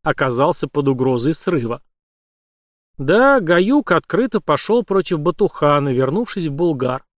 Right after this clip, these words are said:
Сын императора Угедея обвинил его и в смерти родного брата Кадана,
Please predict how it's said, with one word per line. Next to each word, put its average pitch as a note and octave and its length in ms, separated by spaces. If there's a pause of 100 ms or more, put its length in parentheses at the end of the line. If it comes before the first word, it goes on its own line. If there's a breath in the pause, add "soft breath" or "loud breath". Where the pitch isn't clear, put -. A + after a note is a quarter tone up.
(540)
Сын D3 320
императора C#3+ 560
Угедея C#3 540
обвинил C#3 400
его C3 300
и C3+ 60
в - 60
смерти D3+ 400
родного C#3 420
брата C#3 320
Кадана, E3+ 600